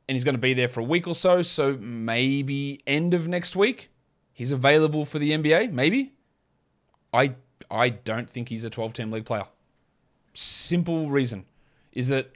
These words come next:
I think when he plays, he's going to be limited in minutes. He's going to sit back-to-backs. He's going to be rusty as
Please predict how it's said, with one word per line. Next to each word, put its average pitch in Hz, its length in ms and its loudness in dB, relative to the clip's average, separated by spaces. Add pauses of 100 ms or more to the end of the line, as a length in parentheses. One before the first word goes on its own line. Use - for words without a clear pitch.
I 120 80 -2
think 123 340 -6 (100)
when 117 180 -4
he 151 60 -12
plays, 156 480 0 (220)
he's 107 160 -10
going 120 200 0
to 113 60 -8 (160)
be 113 260 -6
limited 117 420 0
in 117 220 -2
minutes. - 440 -2 (760)
He's 113 160 -6
going 123 220 2
to 110 100 -6
sit 156 260 0
back-to-backs. 143 720 2 (540)
He's 110 160 -8
going 131 160 2
to 127 60 2
be 123 340 0
rusty 147 480 0
as 123 140 -2